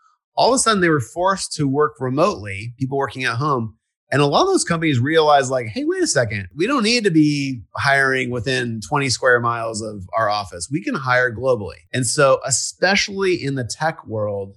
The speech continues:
a lot of tech companies that hire globally anyways already, but this really exploded. All of a sudden, people wanted, they didn't really care where you lived. They wanted you for your talent and for what you contribute to the company. And so this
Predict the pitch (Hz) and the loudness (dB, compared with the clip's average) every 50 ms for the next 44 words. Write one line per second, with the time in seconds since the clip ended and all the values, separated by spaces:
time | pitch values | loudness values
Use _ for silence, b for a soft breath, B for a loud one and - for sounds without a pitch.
0 | _ _ - 190 240 - 381 381 - 214 185 - 170 160 151 135 131 123 113 120 | _ _ -4 0 2 2 2 0 -2 -4 -4 -2 -2 -4 -4 -4 -4 -6 -4 -4
1 | 131 135 135 135 120 104 120 120 120 120 113 113 113 110 98 _ - 110 120 120 | -4 -4 -4 -6 -8 -8 -6 -6 -6 -6 -8 -12 -18 -18 -16 _ -8 -6 -4 -2
2 | 113 104 92 87 87 80 80 104 101 104 101 95 92 101 113 120 - 123 120 - | -2 -4 -4 -6 -6 -6 -4 -4 -4 -4 -4 -6 -6 -6 -6 -8 -8 -10 -6 0
3 | 143 147 135 113 95 110 165 175 - - 131 123 131 147 165 190 196 190 185 175 | 2 4 4 2 0 -2 -2 -2 -2 -4 -6 -12 -12 -10 -6 -4 -2 0 2 2
4 | 160 147 127 110 - - _ - 117 117 107 98 95 90 85 87 - _ _ _ | 2 2 2 -2 -6 -12 _ -6 -2 0 0 0 -2 -6 -12 -16 -20 _ _ _
5 | _ _ _ _ - 123 147 170 190 190 - - 165 160 156 147 127 107 139 135 | _ _ _ _ 0 2 2 2 2 0 -2 0 0 0 -2 -2 -4 -4 -6 -6
6 | 120 143 139 135 127 127 123 123 123 120 117 113 110 98 123 147 175 196 202 202 | -4 -4 -4 -4 -2 -2 -2 -2 -2 -2 -6 -6 -4 -2 0 0 0 0 -2 -2
7 | 208 196 170 147 - 156 143 139 131 120 113 113 110 113 123 135 143 151 156 160 | -4 -4 -4 -6 -4 -2 -2 0 0 0 -2 -2 -2 -2 -2 -2 -2 -4 -2 -2
8 | 160 165 - 87 180 175 175 _ _ _ _ _ _ _ _ - 131 127 127 127 | -2 -2 -4 -6 -10 -16 -20 _ _ _ _ _ _ _ _ 0 0 0 2 2
9 | 135 139 147 151 151 135 131 139 139 120 120 123 117 113 113 107 107 - - 113 | 2 2 2 2 0 -2 -4 -6 -6 -6 -4 -2 -2 -2 -2 -4 -6 -6 -4 -4
10 | 113 123 131 135 - - 107 104 - 110 110 113 104 110 104 - 101 95 - - | -2 -2 -2 -4 -6 -8 -12 -16 -12 -8 -8 -6 -6 -8 -10 -10 -12 -12 -8 -6
11 | 107 104 123 120 120 107 98 95 - - 117 117 127 143 160 165 - _ _ _ | -6 -6 -6 -6 -8 -12 -12 -12 -8 -6 -4 -4 -4 -4 -6 -6 -10 _ _ _
12 | b b b b b b b b b b - 135 131 123 - 156 151 143 139 135 | b b b b b b b b b b 0 0 0 2 4 4 6 6 6 4
13 | 123 123 123 156 185 185 - - - | 2 0 2 2 2 2 0 -4 -6